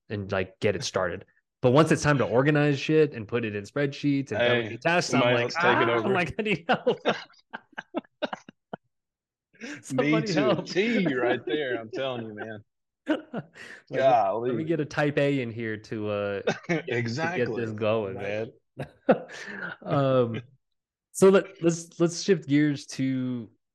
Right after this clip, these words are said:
Speaker 1: kind of, like, growth with it, like, on the add-on services front. Are you guys, like, adding on services? Do you have visions for kind of adding different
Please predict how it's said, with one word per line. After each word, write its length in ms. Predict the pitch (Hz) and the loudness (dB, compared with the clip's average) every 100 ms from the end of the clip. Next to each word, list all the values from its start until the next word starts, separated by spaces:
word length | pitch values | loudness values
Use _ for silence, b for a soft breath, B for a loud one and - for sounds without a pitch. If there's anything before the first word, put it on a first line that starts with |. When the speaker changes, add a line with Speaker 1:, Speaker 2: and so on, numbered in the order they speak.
| _ - | _ -6
Speaker 1:
kind 140 | 127 | -6
of, 60 | 117 | -4
like, 200 | 110 107 | -4 -6
growth 520 | 117 120 117 117 - | 0 2 4 2 -4
with 220 | 117 107 107 | -6 -6 -6
it, 140 | - | -4
like, 220 | 110 98 - | -4 -4 -4
on 140 | 110 | -4
the 100 | 107 | -2
add-on 360 | 101 107 107 101 | -2 -2 -2 -4
services 500 | - 104 101 107 104 | -6 -6 -4 -6 -8
front. 400 | - 110 104 101 | -6 -2 -2 -2
Are 40 | 101 | -4
you 100 | 101 | -2
guys, 200 | 98 98 | -4 -4
like, 140 | 95 | -6
adding 260 | 101 101 95 | -6 -6 -8
on 160 | 95 92 | -10 -4
services? 580 | 143 131 123 - 117 | 0 0 -2 -2 -4
Do 120 | 110 98 | -4 -6
you 40 | |
have 100 | 92 | -6
visions 360 | 104 101 98 95 | -6 -6 -8 -8
for 140 | 98 | -8
kind 180 | 98 98 | -4 -4
of 60 | |
adding 420 | 95 98 98 95 95 | -2 -2 -2 -6 -6
different 440 | 101 - 92 76 | -6 -6 -10 -10